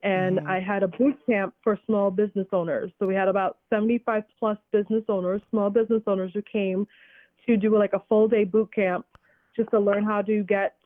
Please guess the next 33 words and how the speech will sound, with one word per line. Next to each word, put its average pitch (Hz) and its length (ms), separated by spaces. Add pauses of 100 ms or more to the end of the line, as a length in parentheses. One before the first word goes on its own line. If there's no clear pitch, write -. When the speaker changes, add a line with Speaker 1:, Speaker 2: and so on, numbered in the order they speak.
(180)
Speaker 1:
um, 196 340
to 233 80
acquire 202 440
government 185 600
contracts 202 460 (480)
with 135 160
the - 60
Speaker 2:
Uh-huh. - 120
Speaker 1:
state 196 200
of 202 160
New 190 140
York 196 440 (600)
and 196 220
how 208 200
to 202 80
become 208 400
a 196 160
certified 190 720 (160)
minority-owned 190 840
business 190 320
or 190 140
women-owned 185 540
business. 185 440 (140)
Speaker 2:
Wow. 127 600 (720)
Speaker 1:
I 202 60
had 208 200
it 208 140
fully 208 300
sponsored 214 400
by 196 140
All 196 160
Caribbean 202 380
Restaurants. 214 720